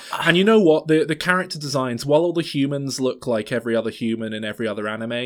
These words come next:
Speaker 2: you've got these, like, Shingami things and just things like that that are quite distinct. And to be honest, even in this, like, the character design is, whilst the,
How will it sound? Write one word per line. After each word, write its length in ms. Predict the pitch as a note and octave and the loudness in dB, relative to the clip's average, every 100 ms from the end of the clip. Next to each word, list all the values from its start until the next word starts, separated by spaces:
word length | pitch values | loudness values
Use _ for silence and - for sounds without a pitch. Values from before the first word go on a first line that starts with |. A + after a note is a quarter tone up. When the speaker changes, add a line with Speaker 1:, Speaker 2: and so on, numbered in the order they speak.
| B2+ | -6
Speaker 2:
you've 240 | A#2+ A2+ | -6 -6
got 260 | A2 B2+ - | 2 2 2
these, 360 | A#2+ A2 - - | -4 -4 -6 -6
like, 260 | G#2 G2+ | -6 -6
Shingami 840 | - - C3 A2+ G#2+ G#2+ A2 A2 | -2 0 0 -2 -4 -4 -6 -8
things 480 | - A#2+ A2+ A#2 A2 | -4 -4 -4 -8 -10
and 220 | A2+ G#2+ | -10 -10
just 160 | G2 A2+ _ _ - | -12 -16 _ _ -6
things 220 | C3+ B2+ | -2 0
like 160 | A#2+ | -2
that 240 | A2+ A#2 B2 | -2 -6 -6
that 160 | A2 | -10
are 40 | A2 | -10
quite 420 | - C3+ C#3 A#2+ _ - | -8 -6 -6 -10 _ -8
distinct. 640 | C#3 - - C3 D3+ - - - | -2 -2 0 -2 -4 -12 -16 -4
And 100 | F3 | 2
to 80 | A3 | 4
be 100 | A3+ | 6
honest, 380 | A3+ B3 C4+ - | 4 4 -2 -4
even 280 | G3+ A3 A3+ | -2 0 2
in 140 | G3 | 0
this, 280 | D3+ F3 - | -2 -2 -2
like, 200 | D#3 C#3+ - - _ - | -4 -4 -10 -20 _ -6
the 80 | D#3 | -4
character 540 | - F3+ G3 F#3+ F3+ | 0 0 -2 -4 -6
design 560 | D#3+ D3 C#3+ C#3 B2+ B2+ | -4 -2 -2 -2 -4 -4
is, 340 | A#2 G#2+ - - _ | -6 -8 -14 -20 _
whilst 340 | C3+ E3 D#3+ - | -4 -2 -2 0
the, 400 | E3+ D#3+ D3+ | 0 0 -4